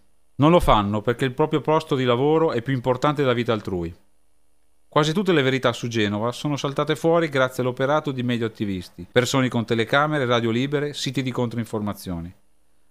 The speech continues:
Anche se le forze dell'ordine hanno sequestrato rulline e distrutto attrezzature, non hanno potuto coprire più di tanto le loro malefatte.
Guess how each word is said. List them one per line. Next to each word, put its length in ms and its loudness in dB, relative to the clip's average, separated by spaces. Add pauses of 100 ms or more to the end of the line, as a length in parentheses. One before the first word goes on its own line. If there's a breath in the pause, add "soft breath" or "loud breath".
Anche 240 0
se 100 0
le 80 2
forze 320 0
dell'ordine 680 0 (220 soft breath)
hanno 180 0
sequestrato 600 -2
rulline 380 0
e 40 -2
distrutto 460 -6
attrezzature, 720 -6 (300 soft breath)
non 140 0
hanno 180 4
potuto 340 -2
coprire 440 -2
più 100 -6
di 140 -4
tanto 340 -2
le 80 0
loro 220 0
malefatte. 640 -6